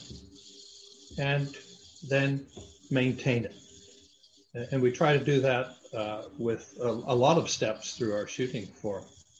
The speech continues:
Uh, there's one other aspect that we can point out here. Uh,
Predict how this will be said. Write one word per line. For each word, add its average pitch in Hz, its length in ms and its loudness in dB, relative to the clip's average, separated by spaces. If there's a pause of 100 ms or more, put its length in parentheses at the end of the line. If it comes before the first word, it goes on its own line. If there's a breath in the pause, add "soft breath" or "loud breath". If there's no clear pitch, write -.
(760)
Uh, 113 260 -6 (920)
there's 151 160 2
one 190 160 8
other 180 340 10
aspect 165 540 6
that 156 160 4
we 160 100 4
can 147 220 0
point 156 400 2
out 139 320 0
here. 151 460 4 (880)
Uh, 135 320 -2